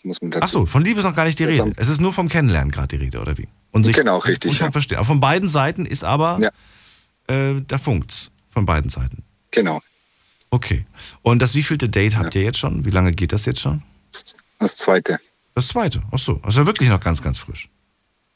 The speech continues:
Speaker 2: Wie lange
Speaker 1: Ja.
Speaker 2: schreibt ihr denn schon?
Speaker 1: Seit Freitag.
Speaker 2: Seit Freitag erst? Und schon zweimal getroffen?
Speaker 1: Ja. Richtig.
Speaker 2: Das ist ordentlich.
Speaker 1: Also gestern und heute den ganzen Tag miteinander verbracht.
Speaker 2: Ja, ist doch schön.
Speaker 1: Jetzt aktuell auch.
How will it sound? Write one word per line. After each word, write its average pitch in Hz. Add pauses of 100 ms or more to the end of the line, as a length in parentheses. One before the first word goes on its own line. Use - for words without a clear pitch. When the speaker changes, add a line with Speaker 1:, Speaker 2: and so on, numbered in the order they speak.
(600)
Speaker 2:
Wie 131
lange 156
Speaker 1:
Ja. -
Speaker 2:
schreibt 165
ihr 127
denn 73
schon? - (1700)
Speaker 1:
Seit -
Freitag. - (880)
Speaker 2:
Seit 82
Freitag 156
erst? 64 (260)
Und 104
schon 135
zweimal 170
getroffen? 147
Speaker 1:
Ja. 110 (1300)
Richtig. - (100)
Speaker 2:
Das 92
ist 76
ordentlich. 101
Speaker 1:
Also - (100)
gestern 123
und 92
heute 107
den 110
ganzen 104
Tag 101
miteinander 95
verbracht. -
Speaker 2:
Ja, 156
ist 139
doch 107
schön. 90 (1200)
Speaker 1:
Jetzt 90
aktuell 95
auch. 101